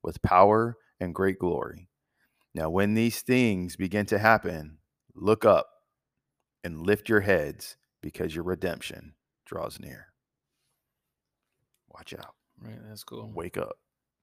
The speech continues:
Speaker 1: All right, pray us out, Nick.
Speaker 2: Yes, sir. Dear Lord, we just thank you for today. We thank you for this, this time, um, an opportunity we've had to, to speak about you and to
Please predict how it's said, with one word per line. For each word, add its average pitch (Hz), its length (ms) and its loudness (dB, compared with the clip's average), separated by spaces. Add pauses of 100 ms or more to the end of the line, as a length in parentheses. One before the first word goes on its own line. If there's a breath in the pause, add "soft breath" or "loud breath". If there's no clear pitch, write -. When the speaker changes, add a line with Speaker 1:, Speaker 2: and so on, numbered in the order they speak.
(220)
Speaker 1:
All - 80 -20
right, 78 120 -20 (400)
pray - 140 -18
us - 140 -20
out, - 160 -20
Nick. - 100 -20 (140)
Speaker 2:
Yes, 117 180 -18
sir. - 180 -20 (1160 loud breath)
Dear 143 160 -2
Lord, 135 220 -2
we 131 80 -6
just 156 200 -8
thank 127 220 -8
you 123 60 -10
for 113 140 -14
today. 123 280 -6
We 120 100 -6
thank 117 240 -8
you 113 60 -10
for 110 160 -14
this, 107 380 -10 (120)
this 117 160 -12
time, 117 500 -8 (120)
um, 104 460 -10
an - 40 -8
opportunity 120 540 -6
we've 110 180 -8
had 117 220 -6
to, 107 180 -6
to 117 160 -10
speak 160 260 -4
about 131 240 0
you 127 260 0
and 113 180 -4
to 120 260 -4